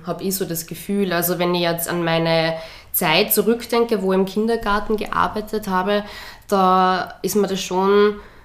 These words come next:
aufgefallen, dass die Eltern sich immer sehr darum bemühen, dass aus dem Kind einmal etwas wird, weil das ist ja so wichtig, weil wir haben ja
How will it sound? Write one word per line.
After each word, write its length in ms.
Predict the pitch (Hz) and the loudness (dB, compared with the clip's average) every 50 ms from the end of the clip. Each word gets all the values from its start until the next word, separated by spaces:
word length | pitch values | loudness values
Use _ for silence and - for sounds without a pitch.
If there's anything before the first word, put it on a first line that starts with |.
| - - - - - | -20 -20 -20 -2 0
aufgefallen, 760 | 156 170 165 - - 233 196 - 208 196 196 202 202 208 202 | 0 0 2 0 -4 -6 -2 0 2 4 4 4 4 4 4
dass 300 | 202 190 196 - - - | 2 0 0 -2 -4 -4
die 340 | - 196 190 190 185 - | -4 -2 0 0 -2 -2
Eltern 600 | - 156 151 160 160 160 - 202 196 196 190 190 | -4 -4 -4 -4 -4 -4 -4 -2 -2 0 0 -2
sich 200 | 185 190 - 196 | -2 -4 -2 -2
immer 200 | 185 180 180 185 | 0 0 0 -2
sehr 1040 | 185 185 - - - - - - - - 170 170 170 170 175 180 180 180 180 180 175 - | -2 -4 -4 -6 -6 -8 -8 -10 -8 -6 -4 -4 -2 0 0 2 4 4 2 2 0 -2
darum 420 | 185 180 185 190 190 185 185 180 | -4 -2 0 2 2 2 2 2
bemühen, 580 | 185 185 185 185 180 185 185 190 202 208 208 202 | 2 2 2 2 2 2 2 2 4 4 4 4
dass 160 | 202 190 190 | 2 2 0
aus 140 | 190 185 185 | 0 -2 0
dem 140 | - 190 185 | 0 0 0
Kind 260 | 190 - 233 240 226 | 4 4 6 6 6
einmal 200 | 208 196 185 - | 6 4 2 0
etwas 400 | - - 175 165 175 170 160 156 | -2 -2 -4 -4 -4 -4 -6 -4
wird, 440 | 175 214 247 254 240 214 208 208 - | 0 0 4 6 6 6 6 2 0
weil 140 | - 170 165 | -2 -2 0
das 160 | 175 175 160 | -2 -2 -4
ist 100 | 175 165 | -6 -6
ja 80 | 175 175 | -6 -4
so 280 | 175 196 196 180 160 | -2 -2 -2 -2 -2
wichtig, 520 | 170 220 269 277 - - - 233 226 214 208 | -4 -4 -4 -6 -8 -6 -4 -4 -4 -2 -2
weil 200 | 185 175 180 180 | -2 -2 0 0
wir 100 | 185 185 | 0 2
haben 240 | 180 180 170 180 180 | 4 4 4 4 4
ja 260 | 180 175 180 185 | 4 4 2 2